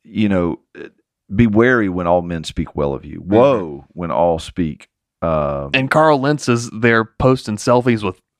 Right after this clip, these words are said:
Speaker 2: Oprah.
Speaker 1: Yeah. Yeah, exactly. Exactly. Um, in Acts chapter five, I was just looking up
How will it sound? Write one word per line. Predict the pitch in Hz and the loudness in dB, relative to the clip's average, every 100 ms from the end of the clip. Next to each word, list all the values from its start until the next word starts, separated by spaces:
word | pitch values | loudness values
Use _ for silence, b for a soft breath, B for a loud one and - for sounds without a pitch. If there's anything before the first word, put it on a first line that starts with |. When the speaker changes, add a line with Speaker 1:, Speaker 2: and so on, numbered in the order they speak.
| - | 0
Speaker 2:
Oprah. | 123 139 - 95 - - _ _ _ _ - | 2 2 0 -6 -6 -12 _ _ _ _ -8
Speaker 1:
Yeah. | 85 69 - - | -4 -4 -6 -6
Yeah, | 104 147 | 0 2
exactly. | 107 110 123 107 73 - _ - | 0 2 2 2 -4 -16 _ -12
Exactly. | 98 101 87 - 64 - b b b | 0 2 2 -2 -14 -14 b b b
Um, | - 101 90 87 - | 2 4 2 -2 -6
in | 120 120 | -4 0
Acts | 139 202 151 - - - | 0 0 0 -6 -8 -6
chapter | - 143 127 92 | 0 0 0 -6
five, | - - 113 82 67 73 82 | -6 0 2 2 -2 -6 -8
I | |
was | 82 | -14
just | 101 - | -12 -12
looking | 92 90 82 | -10 -10 -8
up | 80 - | -8 -8